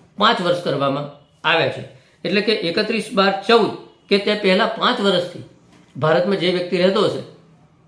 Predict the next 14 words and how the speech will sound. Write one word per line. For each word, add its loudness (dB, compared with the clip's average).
તો 0
એ 8
ભારતનો 0
નાગરિક -2
ગણાશે 0
અને -2
એને -2
નાગરિકત્વ -4
મેળવવાનો -2
અધિકાર -2
રહેશે. -2
હવે 4
સૌથી -2
કોન્ટ્રોવર્શિયલ 4